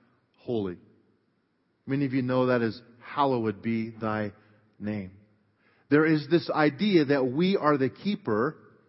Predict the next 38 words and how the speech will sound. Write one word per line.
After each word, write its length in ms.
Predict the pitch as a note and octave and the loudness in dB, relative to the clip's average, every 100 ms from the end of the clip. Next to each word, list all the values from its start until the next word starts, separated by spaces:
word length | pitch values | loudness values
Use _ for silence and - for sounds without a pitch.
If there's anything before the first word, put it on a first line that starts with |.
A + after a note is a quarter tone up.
| _ _ _ _ _ _ _ _ _ _ _ _ - | _ _ _ _ _ _ _ _ _ _ _ _ -2
of 160 | C3+ | -2
God's 320 | C3+ C#3 B2+ | 2 2 0
name. 320 | D3 F3+ A#2+ E2 _ _ _ _ _ _ _ _ _ _ _ _ - | -4 -6 -6 -12 _ _ _ _ _ _ _ _ _ _ _ _ -4
Now, 120 | C3+ | 0
we 200 | C3+ F3 | 4 4
know 140 | E3 D3 | 4 6
we 160 | E3 | 4
can't 280 | E3 D#3+ C3 | 4 -2 -2
control 400 | C3+ - C#3+ C#3 | -6 -2 0 2
other 160 | C3+ C3+ | 2 0
people 480 | F3 G3+ C3+ A#2+ - - _ _ _ | -2 -2 -2 -4 -6 -20 _ _ _
and 140 | C3 C3 | -4 2
how 200 | C#3 C3 | 4 6
they 220 | C#3+ E3+ | 8 6
view 240 | C#3 C#3+ | 6 -2
God, 480 | B2+ D3+ F3+ C#3 C3 | 0 2 4 2 2
but 140 | C#3 | 2
we 640 | C#3+ B2+ F#3 G3+ D3 F#3+ - - - _ _ _ - | 2 2 2 4 4 2 -6 -20 -20 _ _ _ 2
are 180 | D3 | 4
the 120 | C#3+ C#3+ | 4 2
keeper 440 | - G3+ G3+ D3 | 2 0 2 2
of 160 | C#3+ C#3 | 2 0
his 220 | D3+ D3+ | -2 0
name. 220 | G#3 C3 | -2 0
So 180 | F3+ F3+ | 0 4
if 160 | F3 C3+ | 2 2
we 180 | G3+ A#3 | 0 2
take 300 | G3+ F#3+ C#3+ | 2 2 2
that 180 | C3+ | 0
seriously, 580 | - - C4 F#3+ B2 E3 | -2 -4 2 2 2 0
what 340 | D#3+ F3 B3+ A#3+ | 0 2 2 2
would 200 | A3 D3+ | -4 -2
you 160 | F#3+ | -4
put 320 | F#3+ F3+ F3+ | 0 0 0
down 260 | D3 D3 D3+ | -2 -2 -2
on 120 | C#3+ | -2
a 60 | D#3 | -2
list 480 | A#2+ G2 F2 - | -2 -2 -4 -8